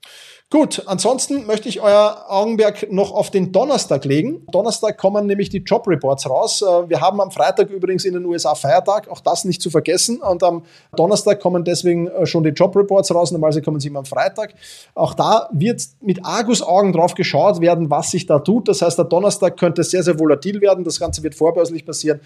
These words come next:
Auch dazu sind am Freitag die Börsen geschlossen. Und ja, das ist eben das, was man, was man da noch einordnen muss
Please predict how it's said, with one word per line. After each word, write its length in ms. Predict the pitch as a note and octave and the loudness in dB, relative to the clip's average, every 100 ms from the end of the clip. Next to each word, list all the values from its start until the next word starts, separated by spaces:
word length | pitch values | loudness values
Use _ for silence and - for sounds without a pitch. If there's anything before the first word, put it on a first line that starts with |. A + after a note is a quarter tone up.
| - - _ | -20 -20 _
Auch 80 | - | -8
dazu 260 | D3+ E3 | -2 2
sind 140 | D3+ D3+ | 4 2
am 100 | C#3+ | 2
Freitag 320 | C#3+ D3 D3+ | 2 2 0
die 80 | C#3 | 0
Börsen 320 | C#3 D3+ D#3+ | 2 2 2
geschlossen. 600 | D#3 C#3 C#3+ C#3 D3 - - _ | -2 0 0 0 -4 -10 -20 _
Und 480 | E3+ C#3 C3+ C3+ - | -2 2 2 0 -2
ja, 260 | C3+ C3+ - _ | -4 -8 -14 _
das 200 | C3 - | -8 -8
ist 220 | E3 - | -8 -10
eben 340 | D3+ C#3+ C#3 C3+ - - | -4 -2 -2 -6 -14 -4
das, 280 | B2+ - | -4 0
was 160 | C#3 C3+ | 0 2
man, 280 | C3+ C#3+ C3+ | 0 0 -2
was 140 | C3+ | -4
man 140 | C#3 C3+ | -2 -4
da 100 | B2+ | -4
noch 180 | B2+ - | -6 -6
einordnen 500 | D3+ D3 C3 C3+ C3+ | -8 -6 -6 -4 0
muss 320 | D#3+ C3+ | 0 -2